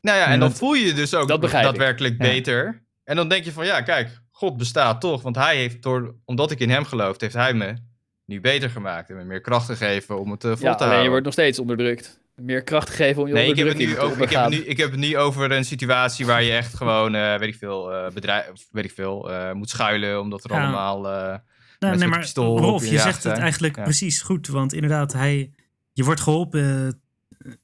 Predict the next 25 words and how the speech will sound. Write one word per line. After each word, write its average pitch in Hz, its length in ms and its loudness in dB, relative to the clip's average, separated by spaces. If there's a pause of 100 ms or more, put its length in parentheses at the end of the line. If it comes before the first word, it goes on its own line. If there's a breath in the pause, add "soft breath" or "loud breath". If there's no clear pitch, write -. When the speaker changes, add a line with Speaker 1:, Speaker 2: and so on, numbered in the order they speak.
(160)
Speaker 4:
ja, 139 240 -2
door, 131 240 -4
door 139 180 0
iets 143 140 -2
wat 139 140 -2
je 143 60 2
niet 151 120 2
kan 139 480 -2
helpen. 139 500 -6 (480)
Je - 120 -2
wordt 143 140 2
geholpen 160 260 0
door 139 120 2
God 147 240 -2
in 143 80 2
iets 135 160 0
wat 131 100 -4
je - 80 -12
niet 139 100 0
kan 135 100 2
helpen. 123 380 -2
God 120 180 -6
bestaat 120 320 -2
niet, 120 240 -2
maar 117 240 0